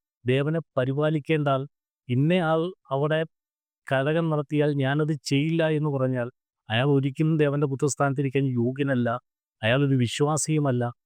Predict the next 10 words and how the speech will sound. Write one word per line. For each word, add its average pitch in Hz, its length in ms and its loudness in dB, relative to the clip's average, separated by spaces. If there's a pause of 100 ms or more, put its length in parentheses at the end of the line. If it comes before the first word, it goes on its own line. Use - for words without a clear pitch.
(120)
ഭക്തനുമല്ല 139 720 0
എന്ന് 127 200 -2
പറയേണ്ടി 110 340 -8
വരും. 92 200 -20 (1120)
ഇത് 123 180 2 (380)
മാറ്റം, 123 420 0 (100)
പുതിയ 139 320 4
കാലമാണ്. 113 520 0 (520)
ഈ 113 100 2
പുതിയ 131 300 2